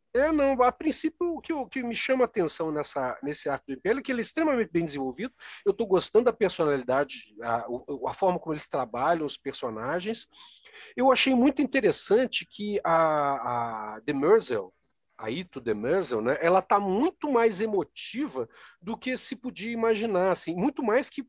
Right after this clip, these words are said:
os próprio, o próprio personagem nas obras, né? Sempre o, o, o Demerzel tem uma, uma postura, é, mais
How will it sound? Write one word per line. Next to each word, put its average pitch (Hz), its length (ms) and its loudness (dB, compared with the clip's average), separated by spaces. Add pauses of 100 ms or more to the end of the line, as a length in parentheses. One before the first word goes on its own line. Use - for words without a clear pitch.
(140)
os 208 220 -10
próprio, 214 440 -6
o 190 100 -8
próprio 233 340 -4
personagem 220 600 -2
nas 247 240 0
obras, 156 560 -2 (400)
né? 147 300 2
Sempre 277 720 0
o, 180 1120 -2
o, 127 520 -14 (680)
o 143 80 -10
Demerzel 175 500 0
tem 214 360 0
uma, 147 640 -2
uma 143 180 -6
postura, 156 800 -4 (920)
é, 117 880 2
mais 143 720 0